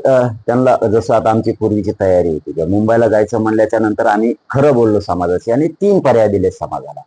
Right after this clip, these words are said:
पहिला पर्याय असा की, अ, ज्याला मुंबईला एकोणतीस ऑगस्टला तिथं राहण्यासाठी यायचं आमच्या सोबतच, त्यांनी पंधरा वीस दिवसाची तयारीने यायचं, जेवणा खावणाची सगळी तयारी करायची. समाज भरपूर देतो जेवायला, परंतु आपण, अ, बेसावध नाही जायचं म्हणून आपल्या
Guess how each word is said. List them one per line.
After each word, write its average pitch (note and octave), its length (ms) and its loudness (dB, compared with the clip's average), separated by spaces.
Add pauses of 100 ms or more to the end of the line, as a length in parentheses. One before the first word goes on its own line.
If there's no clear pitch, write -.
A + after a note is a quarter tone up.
(140)
पहिला A#2 240 0
पर्याय B2+ 260 2
असा B2+ 220 0
की, C#3 260 -2 (840)
अ, A#2+ 100 2
ज्याला C3 280 2
मुंबईला C#3+ 600 2
एकोणतीस C3 460 -2
ऑगस्टला B2+ 520 0 (100)
तिथं B2+ 180 0
राहण्यासाठी A#2+ 640 0
यायचं G2+ 200 2
आमच्या G2 220 0
सोबतच, G#2 440 0 (300)
त्यांनी B2 240 0
पंधरा A#2 300 0
वीस A#2 180 2
दिवसाची A2 440 0 (100)
तयारीने A2 440 2
यायचं, F#2 240 -4
जेवणा G#2 460 0
खावणाची G2+ 400 -2
सगळी A2+ 360 0
तयारी F#2+ 220 2
करायची. F2 340 -2
समाज A2+ 240 0
भरपूर A#2 420 0
देतो G#2+ 340 0
जेवायला, F2 380 2 (460)
परंतु C3 240 -2
आपण, C#3 340 2
अ, B2 300 0 (320)
बेसावध C3 440 2
नाही A2+ 140 0
जायचं G2 220 0
म्हणून C3 140 -2
आपल्या C3+ 280 0